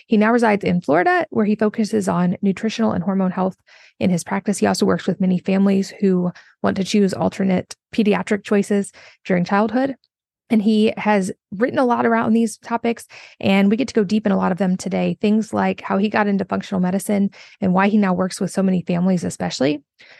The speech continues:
We go really deep on the importance of light and sunlight and how to optimize this. We talk about the mentality that we are each our own primary healthcare provider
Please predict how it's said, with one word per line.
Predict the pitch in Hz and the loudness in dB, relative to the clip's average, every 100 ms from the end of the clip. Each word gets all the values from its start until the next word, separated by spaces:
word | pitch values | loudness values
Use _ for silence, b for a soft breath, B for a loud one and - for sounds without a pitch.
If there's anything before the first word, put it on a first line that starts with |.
| B | B
We | 208 | 2
go | 185 | 4
really | 175 208 254 202 | 4 4 4 4
deep | 202 190 | 2 2
on | 185 | 2
the | 185 | 0
importance | 180 - 214 180 | 0 -2 -2 -4
of | - | -4
light | 156 185 233 - | -4 -2 -4 -2
and | 190 165 | -2 0
sunlight | 180 190 233 269 208 | 0 0 0 0 -2
and | |
how | 185 175 | -2 -2
to | - | -2
optimize | 180 - 196 202 214 | -6 -2 0 2 0
this. | 254 269 - - _ _ _ - B - | 0 -2 -6 -20 _ _ _ -20 B -2
We | |
talk | - 196 | 0 0
about | 202 196 196 | 2 0 0
the | 185 - - | 0 0 0
mentality | 185 196 220 220 208 | -2 0 0 2 0
that | 190 | 0
we | 190 | 0
are | 196 | 0
each | 202 - | -2 -2
our | 185 | 0
own | 190 | 0
primary | 180 190 190 185 | 0 -2 0 -2
healthcare | 175 180 - 180 | -2 -4 -4 -6
provider | 180 160 160 208 269 | -4 -2 -2 0 -2